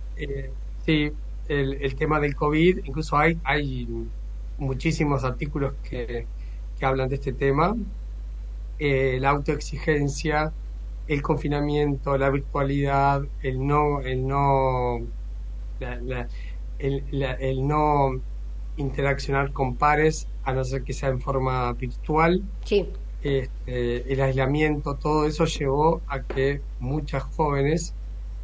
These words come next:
Speaker 1: y digo jóvenes mujeres porque cuatro a uno, pero también se ven varones,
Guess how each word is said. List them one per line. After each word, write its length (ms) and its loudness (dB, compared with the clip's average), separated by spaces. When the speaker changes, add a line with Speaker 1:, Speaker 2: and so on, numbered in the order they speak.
Speaker 1:
y 80 -2
digo 180 2
jóvenes 380 0
mujeres 420 -2
porque 320 -2
cuatro 280 2
a 60 8
uno, 420 4
pero 120 -4
también 200 2
se 80 2
ven 160 2
varones, 600 2